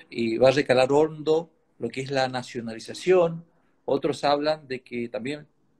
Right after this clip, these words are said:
eh, va a ser el fin del libre comercio. Eh, hay muchas conjeturas, eh, digamos, eh, eh, circulando, que, eh,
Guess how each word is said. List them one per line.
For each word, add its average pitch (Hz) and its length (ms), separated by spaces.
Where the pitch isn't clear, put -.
eh, - 560
va 127 80
a 120 40
ser 135 140
el 127 120
fin 147 180
del 131 100
libre 127 220
comercio. 170 560
Eh, 117 640
hay 147 140
muchas 185 280
conjeturas, 160 760
eh, 120 280
digamos, 120 500
eh, 110 340
eh, 110 120
circulando, 156 840
que, 147 600
eh, 117 320